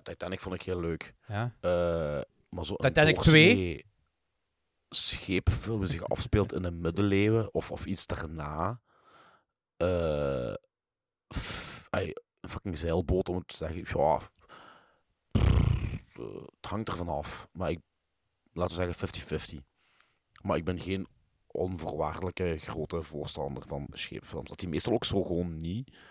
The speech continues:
Speaker 1: fatsoenlijk uitgevoerd worden. Qua
Speaker 2: Oké. Maar zo,
Speaker 1: qua alles.
Speaker 2: zoals welke,
Speaker 1: En
Speaker 2: zo,
Speaker 1: be-
Speaker 2: zo vind je dat niet le-, je,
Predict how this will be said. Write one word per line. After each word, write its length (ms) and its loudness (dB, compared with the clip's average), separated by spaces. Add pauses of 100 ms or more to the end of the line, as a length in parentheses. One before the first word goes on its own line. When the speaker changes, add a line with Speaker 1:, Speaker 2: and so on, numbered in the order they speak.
(420)
Speaker 1:
fatsoenlijk 680 -2
uitgevoerd 680 -2
worden. 340 -4 (160)
Qua 280 -2 (120)
Speaker 2:
Oké. 300 -12 (1300)
Maar 240 -8
zo, 160 -2
Speaker 1:
qua 120 -4
alles. 240 -4
Speaker 2:
zoals 360 0
welke, 380 -2
Speaker 1:
En 80 -10
Speaker 2:
zo, 300 0
Speaker 1:
be- 140 -4
Speaker 2:
zo 240 -2
vind 220 -8
je 60 -10
dat 120 -4
niet 160 -4
le-, 380 -6
je, 180 -6